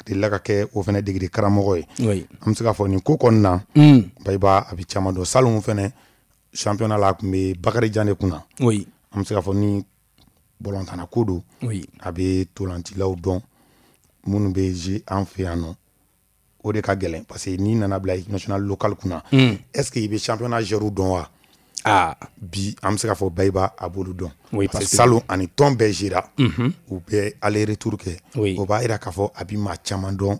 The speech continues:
Speaker 1: olu la.
Speaker 2: Mhm.
Speaker 1: Ça veut dire nomination in,
Speaker 2: Oui.
Speaker 1: ne bɛ se k'a fɔ a ma surprise ba tɛ.
Speaker 2: Mhm.
Speaker 1: Ee, maa min don, a bɛ fɛn in dɔn.
Speaker 2: Oui.
Speaker 1: A bɛ équipe nationale ko la, a bɛ caman dɔn a la. Ne kɔni bolo, déjà,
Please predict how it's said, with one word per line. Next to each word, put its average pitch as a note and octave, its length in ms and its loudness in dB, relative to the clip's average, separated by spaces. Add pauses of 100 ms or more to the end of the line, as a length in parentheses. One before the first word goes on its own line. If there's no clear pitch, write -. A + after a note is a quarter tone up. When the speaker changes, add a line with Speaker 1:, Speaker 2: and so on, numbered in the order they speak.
Speaker 1:
olu F2 220 -6
la. E2 200 -6 (100)
Speaker 2:
Mhm. A#2 140 0 (180)
Speaker 1:
Ça G2 140 0
veut G#2 60 2
dire G#2 120 0
nomination A#2+ 540 4
in, G2+ 160 4 (140)
Speaker 2:
Oui. G#2 300 -2
Speaker 1:
ne G#2+ 120 2
bɛ - 80 -6
se A#2 60 -2
k'a G2 100 2
fɔ F2+ 360 -2 (500)
a - 100 -10
ma F#2+ 420 0
surprise A2 540 -2
ba G#2 180 6
tɛ. G#2 220 4 (180)
Speaker 2:
Mhm. B2+ 480 0 (140)
Speaker 1:
Ee, F#2+ 480 0
maa F#2+ 260 4
min B2 180 6
don, G2 240 0
a G2 120 -4
bɛ F#2 100 -2
fɛn G#2+ 200 0
in F#2+ 100 0
dɔn. E2+ 160 -4 (300)
Speaker 2:
Oui. G2 340 -4
Speaker 1:
A F#2 80 -10
bɛ G2 300 -4 (100)
équipe G2+ 180 -8
nationale G2+ 340 -2
ko G2+ 140 -2
la, F#2+ 120 0
a F2 40 -4
bɛ E2+ 160 -4
caman G#2 340 4
dɔn G2 320 2
a F#2 100 -2
la. F2+ 220 -4 (540)
Ne G#2 80 2
kɔni G2 260 0
bolo, G2 260 -2
déjà, G2+ 320 0